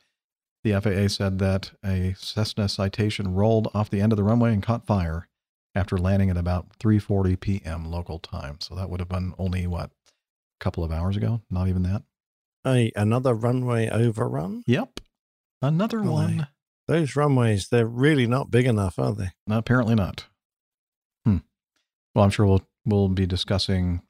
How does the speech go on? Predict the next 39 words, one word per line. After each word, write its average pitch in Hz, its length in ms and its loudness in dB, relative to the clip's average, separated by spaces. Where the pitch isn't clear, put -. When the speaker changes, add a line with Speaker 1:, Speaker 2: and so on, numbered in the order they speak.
Speaker 1:
more 98 360 4
of 85 100 0
this 92 380 -2
in 90 180 -2
a 87 180 -2
future 101 600 -2
episode, 110 460 -4
but - 100 -10
we 90 80 -4
just 90 180 -8
thought - 160 -6
we'd 85 120 -8
throw 87 160 -4
that 87 100 -4
out 82 140 -4
there. 87 100 -6
And 85 80 -4
again, 92 240 -2
thank - 140 4
you, 151 40 8
Speaker 2:
Oh, 110 40 6
Speaker 1:
Stephen. - 300 0
Speaker 2:
I'm 120 200 6
glad 135 240 4
that 117 180 2
everyone 117 300 4
got 104 140 2
out 107 140 4
all 101 60 2
right. 85 280 0
That's 107 140 2
Speaker 1:
Yeah. 82 140 -2
Speaker 2:
the 107 140 0
important 101 480 -2
bit. - 160 -10
Speaker 1:
Me 98 80 0
too. - 180 -8
Okay. 139 260 2
Um, 92 1300 0